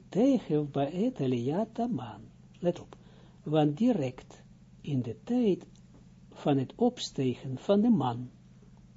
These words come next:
Hisige achtentwintig koach, verkrijgt hij de kracht, dat mannelijke,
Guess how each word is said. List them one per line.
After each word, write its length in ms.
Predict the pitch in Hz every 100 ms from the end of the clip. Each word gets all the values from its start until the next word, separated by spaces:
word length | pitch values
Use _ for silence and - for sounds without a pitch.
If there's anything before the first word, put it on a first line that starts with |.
| - - - - - - - -
Hisige 960 | - 127 - - - 240 285 262 277 262
achtentwintig 1000 | - 247 233 - 233 208 226 214 208 208 -
koach, 580 | 190 220 240 240 - - - -
verkrijgt 640 | - 160 147 226 262 202
hij 180 | 196 190
de 120 | 127
kracht, 640 | 127 - 165 220 - - -
dat 180 | - 196
mannelijke, 600 | 170 185 190 185 180 180